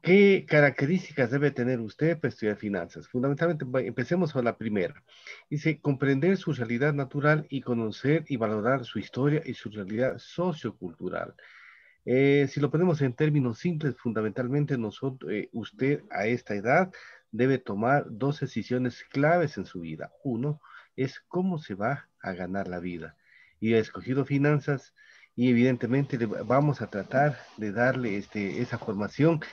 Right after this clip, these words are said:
que a usted le permita generarse ingresos a futuro. La segunda decisión, que es personal de ustedes, excepto que desean, opten por una vida religiosa, es quién va a ser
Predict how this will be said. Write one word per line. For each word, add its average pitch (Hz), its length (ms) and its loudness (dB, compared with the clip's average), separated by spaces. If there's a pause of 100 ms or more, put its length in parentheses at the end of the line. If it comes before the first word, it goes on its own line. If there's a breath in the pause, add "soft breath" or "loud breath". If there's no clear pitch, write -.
(160)
que 113 60 -2
a 107 40 2
usted 104 240 -2
le 123 120 -2
permita 127 440 -4
generarse 107 680 -6
ingresos 107 640 -4
a 143 60 -18
futuro. - 360 -20 (800 soft breath)
La 127 140 4
segunda 170 360 4
decisión, 156 680 2 (120)
que 120 200 0
es 131 140 -6 (200)
personal 113 540 2
de 135 60 -2
ustedes, 143 520 -2 (500 loud breath)
excepto 127 560 -4
que 110 120 -6
desean, 113 520 -2 (160)
opten 113 300 -4
por 101 100 -8
una 104 120 -2
vida 117 220 0
religiosa, 123 580 -2
es 110 200 -8
quién 143 260 -2
va 139 60 0
a 120 40 -4
ser 135 340 -4